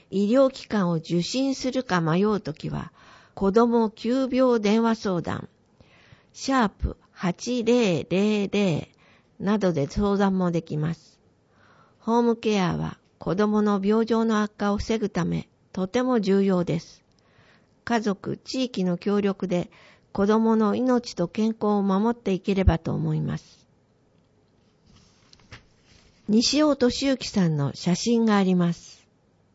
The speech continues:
八、流山市ライン公式アカウント、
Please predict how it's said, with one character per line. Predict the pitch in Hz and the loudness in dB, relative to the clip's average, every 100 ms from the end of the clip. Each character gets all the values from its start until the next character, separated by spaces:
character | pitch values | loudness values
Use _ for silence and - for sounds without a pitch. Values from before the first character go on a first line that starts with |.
| _ _ | _ _
八、 | - 208 - 247 247 - _ _ _ _ _ _ _ _ _ _ | -4 -4 -2 -4 -4 -8 _ _ _ _ _ _ _ _ _ _
流 | 196 190 220 269 277 | -2 0 2 2 4
山 | 277 254 262 | 2 2 -2
市 | - 180 | -2 -2
ラ | 156 190 | 2 2
イ | 233 269 | 2 0
ン | 262 | -2
公 | 254 240 | 0 2
式 | 247 - 226 | 0 -2 0
ア | 202 | 0
カ | 190 208 | 0 0
ウ | 196 | 0
ン | 147 | -2
ト、 | - 131 | -6 -10